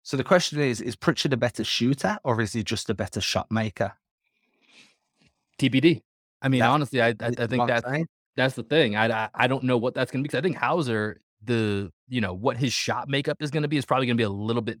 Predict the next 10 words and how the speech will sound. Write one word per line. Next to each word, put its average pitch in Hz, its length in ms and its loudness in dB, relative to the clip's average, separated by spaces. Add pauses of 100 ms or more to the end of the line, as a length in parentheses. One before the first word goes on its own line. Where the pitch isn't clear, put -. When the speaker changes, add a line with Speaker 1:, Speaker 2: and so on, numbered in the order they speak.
Speaker 2:
different 123 360 -8
than 139 120 -6
Pritchard. 165 420 -6 (300)
He's 143 160 4
Speaker 1:
Yeah. 135 60 0
Speaker 2:
gonna 143 200 6
be 117 360 4
more 120 340 4
of 107 260 2
a, 101 320 -2